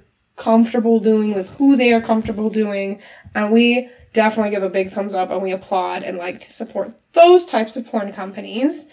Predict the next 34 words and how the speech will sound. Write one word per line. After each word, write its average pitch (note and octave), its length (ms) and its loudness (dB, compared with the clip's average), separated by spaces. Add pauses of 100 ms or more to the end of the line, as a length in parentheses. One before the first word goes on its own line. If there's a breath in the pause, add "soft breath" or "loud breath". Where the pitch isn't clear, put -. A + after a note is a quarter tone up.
(260 soft breath)
'cause A3 180 -4
they're A3+ 140 2
making B3 300 0
sure A#3 160 -2
that G#3 140 -8
their G#3 140 -6
people G#3+ 300 -6
are G3+ 100 -2
getting F#3+ 220 -8
paid C4+ 340 0
properly D4+ 580 2
and A3 160 0
that G#3+ 80 -6
they're G3 120 -6
taken B3+ 320 -8
care A#3 320 -2
of A3+ 100 -4 (360 loud breath)
in G3 160 -6
all A3 320 0
aspects. G3+ 720 -6
They're F#3 140 -8
giving F3+ 300 -10
them F3+ 200 -10
the E3+ 60 -10
help G#3+ 280 -8
and G#3 180 -8
resources A#3 560 -2
that A#3 160 -4
they B3+ 140 0
need. G3+ 560 -2 (840 soft breath)
Whereas E3+ 840 -2
some D#4+ 440 4
companies, G#3 960 -4
they G3 400 -2